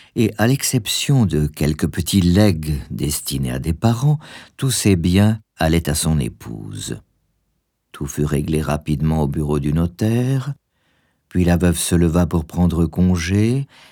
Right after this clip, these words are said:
Le notaire tira alors du dossier qui se trouvait devant lui une enveloppe cachetée et la tendit à sa cliente.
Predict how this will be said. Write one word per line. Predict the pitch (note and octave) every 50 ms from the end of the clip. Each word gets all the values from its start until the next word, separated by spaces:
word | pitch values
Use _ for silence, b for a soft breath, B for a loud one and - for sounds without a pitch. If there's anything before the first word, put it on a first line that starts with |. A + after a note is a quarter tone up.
| B B B
Le | F2+ F#2 F#2+
notaire | F#2+ G2 G2+ G2 G2 G2+ G2 F#2+
tira | - - G2+ F#2 F#2+ F#2+ F#2+
alors | F#2+ F#2+ F#2 F#2+
du | F#2 F#2 F2+
dossier | F2 F2+ F2+ F2 E2+ - F2 F2 E2+
qui | - F#2
se | - -
trouvait | F2 D#2 - - F2 E2+ F2
devant | E2+ F2 D#2+ F2 F2 F2
lui | E2 E2+ E2+ E2+ E2+
une | E2 D#2+
enveloppe | E2+ E2+ D#2 D#2 E2 E2 D2+ D2+ - -
cachetée | - E2 E2+ E2+ - - - - - F#2+ G2+ G#2+ G#2 b b b b b b b
et | E2+ E2+
la | E2 E2 D#2+
tendit | - - E2 E2 D2+ D2+ E2+ E2+
à | E2
sa | D2+ - - D#2
cliente. | D2+ - - D2 C#2+ B1+ B1+ B1 A#1+ C2 C2+ C2 - - _ - - -